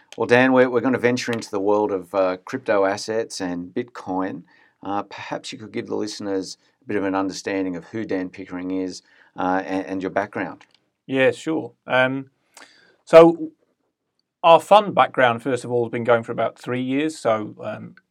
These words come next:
Speaker 2: we've got three main funds, a Bitcoin fund, a managed fund, which invests across all the assets in the ecosystem. Um, we've got a third fund, a Bitcoin and gold fund,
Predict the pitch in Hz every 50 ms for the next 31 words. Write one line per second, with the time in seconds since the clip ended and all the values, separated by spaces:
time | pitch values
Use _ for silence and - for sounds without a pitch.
0 | _ - 127 120 117 117 - 117 117 120 - _ _ _ - 123 117 110 113 113
1 | 110 107 107 - 120 113 110 110 110 - - - - - - - 113 113 117 -
2 | - 117 110 113 113 120 117 117 113 113 117 113 110 113 - - - 120 113 113
3 | 113 113 110 175 - - - - - - - - - 117 - - 113 - - -
4 | - - - _ - - - 120 113 117 - - - - - 120 117 117 120 120
5 | 127 - - - - - - 127 131 127 123 120 120 117 113 117 - 120 117 -
6 | - 120 110 110 110 _ _ _ _ _ _ - - - - 127 - - 120 -
7 | 117 113 113 - _ _ - 120 113 117 113 - - 110 107 110 - 131 120 -
8 | - 120 107 107 107 113 120 113 110 113 - 117 110 110 110 110